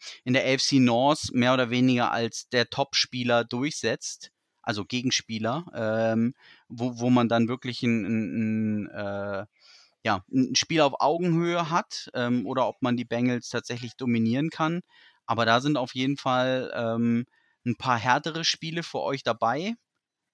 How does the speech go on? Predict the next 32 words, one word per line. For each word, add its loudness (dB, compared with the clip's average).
ähm, 0
und -2
die 0
A -2
F -4
C -6
ja 0
generell 0
sehr 0
umkämpft, -4
ähm, 2
und -4
vor -2
allem 0
wahrscheinlich 2
mit -2
einer 0
der 0
stärksten -2
Divisions, -2
also -2
für -4
die -4
A -4
F -4
C -6
East, -8
nicht -4
in 0
der -2
ganzen -4
Liga, -2